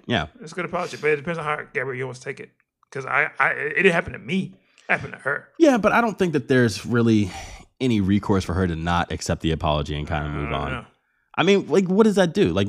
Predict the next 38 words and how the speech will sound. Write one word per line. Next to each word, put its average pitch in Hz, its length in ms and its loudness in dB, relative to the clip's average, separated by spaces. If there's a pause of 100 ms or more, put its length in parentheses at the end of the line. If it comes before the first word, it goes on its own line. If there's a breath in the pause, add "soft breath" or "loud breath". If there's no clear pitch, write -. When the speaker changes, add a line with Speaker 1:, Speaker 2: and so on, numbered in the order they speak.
Speaker 1:
if 139 160 4
you 160 60 -2
just 160 200 0
kinda 151 200 0
let 123 180 2
it 113 80 2
linger 113 240 0
out 131 120 0
there 131 80 -2
and 127 60 0
you're 110 100 0
like, 107 120 0
"Nah, 107 180 2
fuck 101 220 0
him," 110 220 -2
like, 92 240 -2
what 120 160 4
does 120 120 6
that 101 140 6
say? 82 360 -2 (100)
Like, 90 240 -4 (420)
Speaker 2:
Fuck - 280 -10
him. 131 180 -6 (240)
That's 123 100 -6
Speaker 1:
but, 190 180 6
Speaker 2:
what 240 120 4
I 233 60 4
said. 226 320 2
<laughs> - 20 6
Speaker 1:
no, 339 160 10
but 233 80 6
I 240 60 6
mean, 240 180 2
like, 220 160 4
then 214 160 4
what's 190 160 2
the - 80 -2
point? - 340 -4